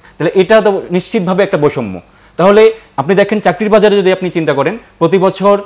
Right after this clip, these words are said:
বিসিএস পরীক্ষার ক্ষেত্রে আমরা যদি দেখি যে প্রায় চার থেকে পাঁচ লক্ষ শিক্ষার্থী তারা বিসিএস পরীক্ষায় বসছে, অথচ চাকরিতে, আহ, নিয়োগ পাবে হচ্ছে সব মিলিয়ে মাত্র আসন আছে, আহ,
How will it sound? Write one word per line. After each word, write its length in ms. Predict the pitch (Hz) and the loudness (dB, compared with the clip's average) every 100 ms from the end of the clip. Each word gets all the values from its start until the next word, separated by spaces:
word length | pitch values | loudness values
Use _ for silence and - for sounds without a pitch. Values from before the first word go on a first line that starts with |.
| - - | -10 -6
বিসিএস 340 | 139 170 202 202 | -4 0 0 0
পরীক্ষার 280 | 190 190 180 | -2 -2 -4
ক্ষেত্রে 220 | 180 180 | -2 -2
আমরা 120 | 165 | -2
যদি 180 | 156 147 | -2 -4
দেখি 420 | 131 127 - 220 - - | -6 -6 -6 -8 -10 -10
যে 260 | 107 135 131 | -4 -2 -2
প্রায় 200 | 147 151 151 | 0 0 2
চার 160 | 165 165 | 0 0
থেকে 160 | 180 180 | -2 -4
পাঁচ 200 | - 143 - | -2 -2 -2
লক্ষ 160 | 151 - | -4 -4
শিক্ষার্থী 420 | - - 156 190 | -8 -8 -6 -6
তারা 160 | 147 | -6
বিসিএস 300 | 127 127 131 - | -6 -6 -8 -8
পরীক্ষায় 300 | 131 123 135 | -10 -8 -6
বসছে, 360 | 117 110 - 85 _ _ _ | -6 -6 -10 -18 _ _ _
অথচ 280 | 135 151 185 202 196 | -6 -4 -4 -4 -2
চাকরিতে, 480 | 143 160 156 180 180 _ 110 | -4 -4 -2 -2 -4 _ -10
আহ, 60 | |
নিয়োগ 300 | 120 135 160 160 | -4 0 0 0
পাবে 200 | 156 156 | 0 0
হচ্ছে 200 | 160 156 | -2 -4
সব 180 | - 131 | -4 -4
মিলিয়ে 240 | 147 151 | -2 -2
মাত্র 380 | 147 139 147 147 | -2 -4 -6 -6
আসন 240 | - 135 156 | -6 -8 -8
আছে, 220 | 151 190 | -8 -10
আহ, 420 | 220 _ - 110 | -14 _ -16 -14